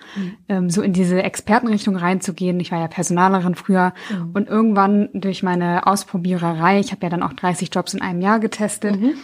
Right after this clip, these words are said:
Speaker 2: und danach kam wieder der, voll der Druck auf, du musst dich jetzt für eins entscheiden und jetzt muss ja auch mal was kommen.
Speaker 1: Mhm.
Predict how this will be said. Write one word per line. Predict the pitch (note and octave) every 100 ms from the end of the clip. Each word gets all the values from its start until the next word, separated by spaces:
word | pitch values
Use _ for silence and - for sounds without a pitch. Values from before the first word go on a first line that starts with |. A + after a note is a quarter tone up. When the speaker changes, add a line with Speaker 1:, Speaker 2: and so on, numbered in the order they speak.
| - - _ -
Speaker 2:
und | G3+
danach | G3+ G#3+
kam | - G#3+
wieder | G3+ G#3
der, | G3+
voll | G#3+
der | G#3+
Druck | F#3+ F#3 B3
auf, | G#3 G#3 G#3
du | G3+
musst | G3
dich | G#3+
jetzt | G#3 -
für | -
eins | G3+ G#3
entscheiden | G3+ - G3 A3+ G#3+
und | G3+
jetzt | F#3+
muss | G#3+ G#3
ja |
auch | F#3+
mal | F#3
was | F#3 -
kommen. | - G#3+ A#3 A#3+ -
Speaker 1:
Mhm. | G3 F#3